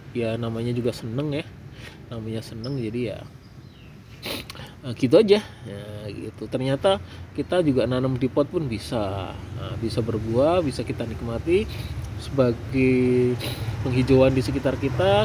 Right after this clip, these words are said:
kemudian, eh, ada hasilnya dalam bentuk buah, kemudian sebagai hiasan, sebagai penyejuk, kemudian ya biar tidak terlalu tembok semua, tembok, tembok, tembok gitu. Jadi,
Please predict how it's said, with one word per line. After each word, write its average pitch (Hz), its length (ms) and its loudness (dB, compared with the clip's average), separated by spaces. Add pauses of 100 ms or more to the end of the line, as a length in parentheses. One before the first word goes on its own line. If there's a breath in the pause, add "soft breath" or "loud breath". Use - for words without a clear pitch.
kemudian, 120 560 2 (760)
eh, 123 440 4
ada 135 320 6
hasilnya 151 400 6
dalam 135 280 8
bentuk 123 240 2 (120)
buah, 165 360 4
kemudian 127 440 0
sebagai 123 320 2
hiasan, 127 560 2
sebagai 123 520 2
penyejuk, 127 520 2 (560 loud breath)
kemudian 131 400 0
ya 127 160 4
biar 160 320 6
tidak 160 280 2
terlalu 160 280 4
tembok 127 400 2
semua, 139 400 -2
tembok, 113 400 -4
tembok, 110 320 -2
tembok 113 400 -2
gitu. 107 320 -4
Jadi, 110 220 -2